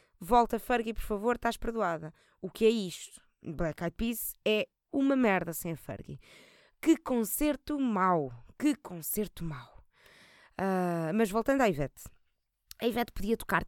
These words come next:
todos os dias do Rock in Rio, que ninguém se cansava.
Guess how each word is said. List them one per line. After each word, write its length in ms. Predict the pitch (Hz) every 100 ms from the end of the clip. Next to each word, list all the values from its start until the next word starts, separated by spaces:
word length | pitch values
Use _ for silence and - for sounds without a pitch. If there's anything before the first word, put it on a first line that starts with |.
| -
todos 320 | 277 262 190
os 140 | 214
dias 220 | 185 196 180
do 80 |
Rock 260 | 175 180 180
in 80 | 165
Rio, 260 | 156 147 - _ _ -
que 100 | 277
ninguém 300 | 262 214 180
se 80 | -
cansava. 500 | 147 - 107 -